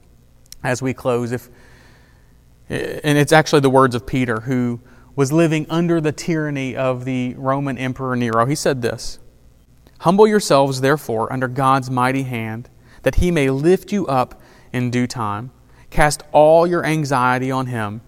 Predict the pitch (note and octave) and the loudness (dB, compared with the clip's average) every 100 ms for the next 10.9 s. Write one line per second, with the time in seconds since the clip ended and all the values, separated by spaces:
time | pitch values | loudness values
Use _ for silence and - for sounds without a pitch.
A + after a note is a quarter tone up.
0 | _ _ _ _ - A#2+ - A#2 A2 - | _ _ _ _ -6 -6 -2 -2 -2 -4
1 | - - B2 A2 G#2+ - A#2 A2+ - A2 | -14 -12 -10 -8 -10 -8 -6 -6 -10 -12
2 | G#2 - A#2+ _ _ _ _ _ _ _ | -12 -12 -16 _ _ _ _ _ _ _
3 | _ _ _ _ _ _ _ - D#3+ D3+ | _ _ _ _ _ _ _ -2 2 2
4 | C#3+ D#3 F3+ E3 D#3 - - - - C#3+ | 4 2 0 -2 -2 -6 -16 -20 -8 -4
5 | C3 A#2 A2+ B2+ - - - C3 D#3+ D#3+ | 0 0 0 -6 -12 -14 -14 -10 -6 -2
6 | D#3+ D3+ D3 C3+ C3+ B2 C3 C3 D3+ D3 | 0 0 -2 -4 -4 -4 -6 -4 -2 -2
7 | D3+ D3 - _ - _ - B2+ - D3 | -6 -8 -16 _ -20 _ -2 -2 0 -4
8 | C#3+ D3 C3+ C#3 C3 B2+ - - - C3 | -4 -2 -2 -2 -8 -10 -18 -20 -6 -6
9 | - C#3+ C3+ - A#2+ A#2 - - - - | -4 -2 -2 0 -2 -2 -10 -20 -20 -20
10 | _ - C#3 D3 D#3+ F3 E3+ E3+ E3+ | _ -4 0 2 0 0 -2 -4 -6